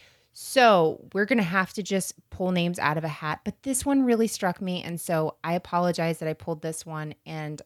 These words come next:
I'm gonna have to just pull from now on, like, we're gonna have to make it random, but this one is just perfect. Okay, here we go. This is from Betsy H. "I have a nomination for your heroes segment. I would like to nominate my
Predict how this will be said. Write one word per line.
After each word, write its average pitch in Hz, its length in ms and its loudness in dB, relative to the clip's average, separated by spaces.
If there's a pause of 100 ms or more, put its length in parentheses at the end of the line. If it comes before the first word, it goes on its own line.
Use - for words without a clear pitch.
(160)
I'm 151 140 -12
gonna 156 160 -8
have 143 200 -6
to 147 80 -14
just 143 220 -12
pull 139 300 -8
from 147 200 -10
now 143 200 -4
on, 139 280 -6
like, 131 220 -10
we're 147 120 -6
gonna 147 120 -2
have 131 160 -2
to 139 80 -8
make 135 140 -4
it 139 60 -6
random, 135 340 -4
but 208 160 -6
this 226 180 -6
one 233 140 0
is 208 120 -2
just - 240 -8 (180)
perfect. - 560 -14 (100)
Okay, - 200 -2 (220)
here 202 140 0
we 180 80 4
go. - 160 -2 (420)
This 220 140 -2
is 247 100 -2
from 247 200 2
Betsy 196 340 2
H. - 360 -6 (540)
"I 214 140 2
have 285 180 2
a 320 60 2
nomination 208 560 2
for 190 100 -6
your 170 120 0
heroes 160 360 -2
segment. 139 500 -6 (220)
I 196 160 2
would 240 240 2
like 208 200 2
to 233 100 -6
nominate 180 520 0
my 175 220 -6